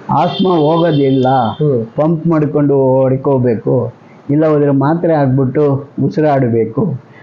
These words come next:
Speaker 1: ಅದೆಲ್ಲ ಏನಿಲ್ಲ.
Speaker 2: ಹ್ಮ್.
Speaker 1: ಒನ್ ಅವರ್‌ನಲ್ಲಿ ಆ ಕೆಮ್ಮಲು ನಿಲ್ಸಿ ತೋರಿಸ್ತೀನಿ.
Speaker 2: ಹ್ಮ್.
Speaker 1: ಜ್ವರ ಒನ್ ಅವರ್‌ನಲ್ಲಿ ಕ-, ಜ್ವರ ನಿಲ್ಸಿ ತೋರಿಸ್ತೀನಿ.
Speaker 2: ಓಕೆ.
Speaker 1: ಇದೆಲ್ಲ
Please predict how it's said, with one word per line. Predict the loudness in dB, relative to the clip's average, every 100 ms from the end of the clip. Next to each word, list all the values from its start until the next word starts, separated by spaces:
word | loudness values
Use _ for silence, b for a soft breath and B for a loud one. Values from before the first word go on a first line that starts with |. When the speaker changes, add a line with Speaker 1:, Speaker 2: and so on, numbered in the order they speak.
| -6
Speaker 1:
ಅದೆಲ್ಲ | -2 0 2 2
ಏನಿಲ್ಲ. | 2 2 2 2 2 0 0
Speaker 2:
ಹ್ಮ್. | -2 -2 0 -2 -6 -6 -2
Speaker 1:
ಒನ್ | 0 2 2 2 2
ಅವರ್‌ನಲ್ಲಿ | 2 2 2 2 2 2 2 2 0 -4 -12 -10 -10 -10 -4
ಆ | 0 2 2 2 2 2
ಕೆಮ್ಮಲು | 0 0 0 2 2 2 2 2 2
ನಿಲ್ಸಿ | 2 2 0 0 -2 -2 -2 -2
ತೋರಿಸ್ತೀನಿ. | 0 0 -2 -2 0 0
Speaker 2:
ಹ್ಮ್. | -2 -6 -2 0 0 0 2
Speaker 1:
ಜ್ವರ | 2 2 2
ಒನ್ | 2 2
ಅವರ್‌ನಲ್ಲಿ | 2 0 2 2 2 0
ಕ-, | 0 2 2 0
ಜ್ವರ | 0 0 2
ನಿಲ್ಸಿ | 2 0 -2 0 -2 0
ತೋರಿಸ್ತೀನಿ. | 0 0 0 -2 -4 -2 0 -4 -10 -6
Speaker 2:
ಓಕೆ. | -6 -2 -4 -4 -8 -20 -20 -20 -20 -8 -2
Speaker 1:
ಇದೆಲ್ಲ | 0 2 2